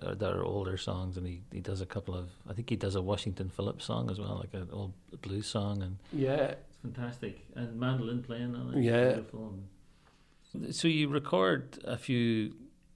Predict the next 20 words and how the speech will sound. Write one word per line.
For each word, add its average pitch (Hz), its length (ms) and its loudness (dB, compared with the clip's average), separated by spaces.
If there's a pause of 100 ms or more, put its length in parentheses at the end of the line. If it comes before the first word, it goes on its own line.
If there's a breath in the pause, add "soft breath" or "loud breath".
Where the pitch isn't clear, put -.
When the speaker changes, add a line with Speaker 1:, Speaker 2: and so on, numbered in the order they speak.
(240)
Speaker 1:
little 120 220 0
sections 113 520 6
with 98 200 0
Arlo 98 240 2
Guthrie 101 340 -2
for - 140 -4
Speaker 2:
Yeah. 95 60 -2
Speaker 1:
this 95 140 -4
album, 101 360 -2
which - 200 -10
is, 95 340 -10
is 120 160 -8
it 110 120 -6
Last 120 280 2
of 120 60 0
the 113 60 0
Brooklyn 110 420 2
Speaker 2:
Yeah, 107 80 2
Speaker 1:
Cowboys? 127 380 2 (140)
Speaker 2:
yeah. 107 120 -4